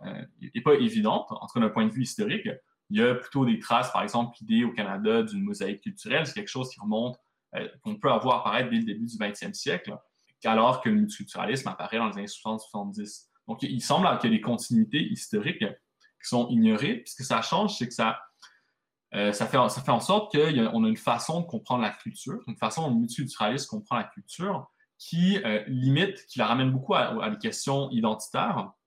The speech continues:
donc qui limite beaucoup son champ d'application. Et, euh, ce que, ce qui m'intéressait, c'est de voir est-ce que ça changeait, est-ce que cette, euh, façon de comprendre la culture, si on, on, mais si on ouvre un peu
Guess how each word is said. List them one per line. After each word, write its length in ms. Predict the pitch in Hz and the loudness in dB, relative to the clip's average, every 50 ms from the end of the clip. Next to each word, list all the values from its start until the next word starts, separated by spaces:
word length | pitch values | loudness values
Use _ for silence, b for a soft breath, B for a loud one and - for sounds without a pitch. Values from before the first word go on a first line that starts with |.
| _ _ _ _ - _ | _ _ _ _ -8 _
donc 220 | 127 117 117 - - - | 0 0 0 -2 -6 -6
qui 80 | - | 0
limite 320 | 117 120 123 139 170 156 123 | 2 4 4 4 2 0 -2
beaucoup 220 | 117 113 - 196 | -6 -6 -6 -6
son 140 | 185 - 135 | -4 -4 -4
champ 180 | 131 - 139 123 | -2 -2 -2 0
d'application. 680 | 113 110 - - - 104 104 107 - 147 175 208 208 - b b b b b b b b | 0 -2 -4 -4 -4 -4 -4 -2 -2 -2 -2 -2 -4 -8 b b b b b b b b
Et, 340 | - 131 147 170 190 208 - | 0 2 4 4 4 4 4
euh, 160 | 123 113 107 | 4 2 0
ce 80 | 104 - | 0 0
que, 120 | - 117 | -2 -2
ce 160 | 110 - - _ | -2 -2 -8 _
qui 80 | _ 117 | _ 0
m'intéressait, 520 | 107 107 107 - 110 101 101 101 - 190 | 0 0 0 -2 -4 -4 -4 -4 -4 -6
c'est 120 | 190 - | -6 -6
de 60 | 120 107 | -8 -2
voir 200 | 113 135 160 143 | 2 2 2 2
est-ce 120 | - - | 2 -2
que 60 | 175 | -4
ça 160 | - - 120 | -4 -4 -4
changeait, 420 | - - - 131 120 113 135 147 - | -4 -2 -4 -2 -2 -2 -2 -2 -2
est-ce 120 | 202 - | -4 -2
que 80 | - 180 | -4 -4
cette, 440 | 175 - - 127 113 104 - _ - | -4 -4 -2 -2 -2 -2 -2 _ -8
euh, 160 | 101 95 - - - - _ _ _ _ _ b b b b _ _ | -8 -6 -6 -8 -10 -12 _ _ _ _ _ b b b b _ _
façon 380 | - - 127 117 - 156 165 | -2 0 0 0 0 -2 -4
de 60 | 170 - | -4 -4
comprendre 300 | 139 113 - - 123 113 | -6 -4 -2 0 0 0
la 60 | 107 | -2
culture, 520 | - - 104 104 - - - 160 196 196 - | -2 -6 -10 -10 -8 -10 -6 -6 -6 -4 -6
si 280 | - - - 170 160 | -8 -6 -4 -4 -2
on, 120 | 156 139 - | -2 -4 -4
on, 380 | - 113 110 117 123 127 131 - _ _ _ _ _ | -2 -2 0 0 0 -2 -4 -10 _ _ _ _ _
mais 100 | 113 107 | -4 -4
si 120 | - - | -4 -2
on 140 | - 117 110 | 0 2 2
ouvre 380 | 117 131 147 170 170 147 131 123 | 4 4 6 4 4 4 4 2
un 100 | 117 113 | 2 2
peu 240 | - 151 151 147 | 2 0 -2 -2